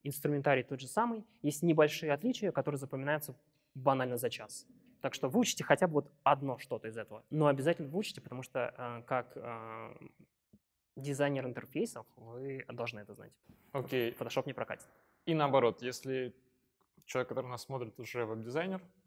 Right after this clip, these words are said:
Speaker 2: и подумывает о том, чтобы учить фронтенд.
Speaker 1: Мгм. А, начать с вёрстки. А, есть, ну, я буду по своему опыту говорить. Я начинал с того, что я просто взял темплейт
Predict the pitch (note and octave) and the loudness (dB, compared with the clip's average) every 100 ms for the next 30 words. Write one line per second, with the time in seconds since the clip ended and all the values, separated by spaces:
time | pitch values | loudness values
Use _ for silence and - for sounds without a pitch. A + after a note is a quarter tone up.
0 | _ _ - B2+ A#2 A2+ - A#2 C3+ B2+ | _ _ -8 -6 -2 -4 -2 -2 -2 0
1 | A#2 A#2+ C3 - A2+ A#2 A2 B2+ B2 C#3+ | -2 -2 -8 -8 -6 -6 -8 -10 -10 -8
2 | F#3+ G3 - D3+ D3 C#3+ - - - - | -8 -8 -4 -4 -2 -6 -10 -20 -20 -4
3 | - C#3 C3+ C3 - _ _ _ - _ | 4 6 6 2 -6 _ _ _ -20 _
4 | _ - D#3+ D#3+ G3+ G3 - C#3+ C3 - | _ -4 2 4 4 2 0 0 0 0
5 | - G#2 _ _ _ _ - A#2 A2+ A2+ | -12 -20 _ _ _ _ -2 2 4 2
6 | - A#2+ F3+ - - - _ _ _ _ | -2 2 2 2 -4 -14 _ _ _ _
7 | - - _ _ _ - A#3+ - E3+ F#3 | -20 -20 _ _ _ -2 -2 0 0 4
8 | G3+ F#3 E3+ - D#3 C#3+ - D3+ F3+ A#3+ | 4 4 0 2 4 4 2 -4 0 2
9 | A#3 D3 C3 B2+ A#2 G#2+ - _ _ - | 2 -2 -8 -8 -6 -8 -12 _ _ -4
10 | C3+ G#3+ G3+ D3+ C#3+ D#3 D3+ - - C#3+ | 2 4 2 -2 0 0 0 -4 -6 0
11 | E3 - C#3 E3 - C3 C3 C3+ C3 - | 0 -2 -4 -4 -6 -6 -2 0 0 -6
12 | _ D3 C#3 D3 D3 C3 - | _ -4 -2 0 0 0 -4